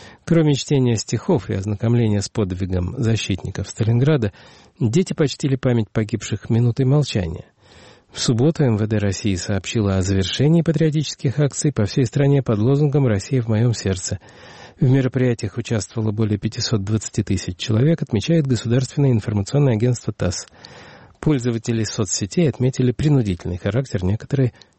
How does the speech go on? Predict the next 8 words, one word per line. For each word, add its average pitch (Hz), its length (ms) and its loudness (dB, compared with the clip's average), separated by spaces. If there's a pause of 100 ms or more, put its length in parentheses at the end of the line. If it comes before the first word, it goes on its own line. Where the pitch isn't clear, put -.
(220)
некоторых 135 460 2
из - 220 -2
подобных 117 600 0 (160)
акций. 98 500 -4 (1200)
Патриоти-, 147 500 -4 (220)
патриотические 143 720 0
митинги, 135 340 0
концерты - 800 -2